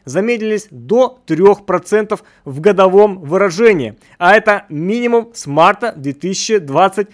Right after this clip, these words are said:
первого года. И несмотря, опять же, на это, да, трейдеры по-прежнему ставят на то, что,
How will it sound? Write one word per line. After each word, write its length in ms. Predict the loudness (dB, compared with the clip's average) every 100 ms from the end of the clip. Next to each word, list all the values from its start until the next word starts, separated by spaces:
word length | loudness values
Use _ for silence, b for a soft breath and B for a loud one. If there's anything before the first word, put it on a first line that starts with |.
| b _
первого 380 | 0 2 2 2
года. 380 | 2 2 0 b b b b b b
И 200 | -8 -6
несмотря, 800 | -2 -4 -2 -2 2 4 4 2 -6
опять 300 | -2 0 0
же, 80 | -2
на 140 | 0
это, 240 | 0 0 2
да, 200 | 2 2
трейдеры 440 | 4 4 4 2
по-прежнему 760 | -2 0 2 2 0 -4 -6 _ _ b b b _
ставят 440 | -4 2 4 2
на 120 | -2 -4
то, 220 | 0 0
что, 460 | 0 0 0 0